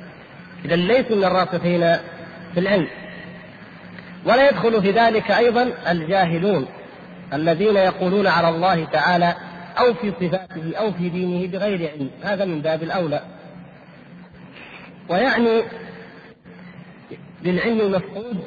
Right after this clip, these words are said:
علم القدر. يقول الش-، آه، الماتن: لأن العلم علمان، علم في الخلق موجود، وعلم في الخلق مفقود،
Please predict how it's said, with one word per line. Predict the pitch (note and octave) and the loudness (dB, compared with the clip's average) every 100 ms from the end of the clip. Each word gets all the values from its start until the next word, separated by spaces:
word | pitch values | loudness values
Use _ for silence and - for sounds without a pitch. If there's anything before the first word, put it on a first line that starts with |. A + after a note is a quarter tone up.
| - | -4
علم | G#3 E3+ | 0 0
القدر. | D3+ C#3+ C3+ D3+ | -2 -4 -4 -4
يقول | D#3+ A3+ A3 | -4 -2 -2
الش-، | F3 E3 E3 | -4 -8 -8
آه، | B2 C#3+ C#3 C3 | -6 -4 -4 -2
الماتن: | C#3 E3 F#3 F#3 B3 B3+ - - - | -2 0 -2 -2 -2 -4 -10 -20 -8
لأن | D3 F3+ C4+ A#3+ A3+ | -4 -2 0 0 0
العلم | G#3+ F#3+ G3 A#3+ G#3 A3+ G#3+ | 0 0 0 0 2 0 0
علمان، | F3+ F3+ E3+ C#3 - - - - - - - - - - - - - - - - - - - - - - D#3+ | 0 2 2 0 -4 -12 -18 -20 -20 -20 -20 -20 -20 -20 -20 -20 -20 -20 -20 -20 -20 -20 -20 -20 -20 -10 -4
علم | B3+ A#3+ G#3 F#3 | 0 2 2 0
في | E3+ | 0
الخلق | F3 - A3+ A3 G#3 | -4 -2 -2 0 0
موجود، | F#3 F3+ E3 D#3+ E3 E3+ - - - - - - - - - - C3 | 2 2 2 0 0 0 -4 -16 -18 -20 -20 -20 -20 -20 -20 -10 -2
وعلم | D#3+ A3 A3+ G3 G3 F#3+ - - - - - - - | 0 2 2 2 0 -2 -8 -20 -20 -20 -20 -16 -4
في | F#3 | -2
الخلق | F3 F#3+ G#3 G3 A#3 A#3+ - - - - - F3 | -2 0 -2 -2 -4 -6 -12 -20 -20 -20 -8 -4
مفقود، | F#3 - F#3+ | -4 -6 -10